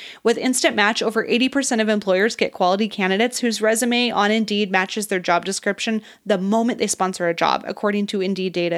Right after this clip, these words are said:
U S A. One of the things I love most about Indeed is that it makes hiring all in one place so easy because of Instant Match.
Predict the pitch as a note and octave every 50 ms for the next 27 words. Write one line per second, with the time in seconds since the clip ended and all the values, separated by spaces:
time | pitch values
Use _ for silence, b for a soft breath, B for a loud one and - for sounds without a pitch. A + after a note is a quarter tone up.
0 | F2+ - - - F3+ F3 F3+ - - C#3 C3+ F3 - - A#3+ B3+ D4+ E4+ E4+ E4+
1 | - - A#3+ A3+ A3 A3+ G#3 G3+ G3+ G3+ F#3+ F#3 E3+ F3 F#3 - - F#3+ G3 G3
2 | G3+ G#3 G3+ G#3 A3 G#3+ A3 A3 A3 G#3+ G3+ G#3+ G#3+ A3 A3+ - - - G#3 G#3+
3 | A3 A3+ A#3 A3 - - G3+ G3+ G3 G#3 G3+ G3 G3+ - G3+ F3 F#3+ - - -
4 | G3+ G3 G3+ - - F#3 F#3 F3 F#3 F#3 G3 G3 - A3 G3+ - A3+ A3 A#3 A#3
5 | - - A#3+ A3 G3+ - G3+ F#3+ - - - - - F3 - - - - - -